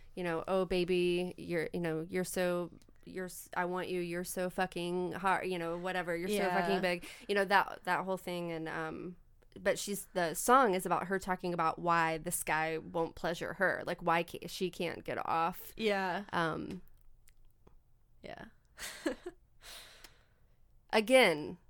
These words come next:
Speaker 1: these were young women <laughs>
Speaker 2: Yeah.
Speaker 1: talking about, I mean, to even, to be able to recognize that, and, you know, I haven't heard Kathleen Hanna talk,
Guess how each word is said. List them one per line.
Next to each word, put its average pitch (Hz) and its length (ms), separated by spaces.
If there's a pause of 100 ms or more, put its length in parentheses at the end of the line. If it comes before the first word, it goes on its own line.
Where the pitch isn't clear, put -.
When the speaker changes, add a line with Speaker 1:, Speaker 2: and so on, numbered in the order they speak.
(160)
Speaker 1:
these 240 280
were 277 320
young 202 500
women 185 400 (240)
<laughs> - 300
Speaker 2:
Yeah. 214 360 (440)
Speaker 1:
talking 240 400
about, 196 440
I 202 60
mean, 202 260 (640)
to 269 120
even, 254 260 (220)
to 247 120
be 220 220
able 220 180
to 202 80
recognize 175 1120 (680)
that, 175 300
and, 220 240
you 226 180
know, 220 180
I 247 120
haven't 339 280
heard 190 460 (420)
Kathleen 190 380
Hanna 180 220
talk, 180 500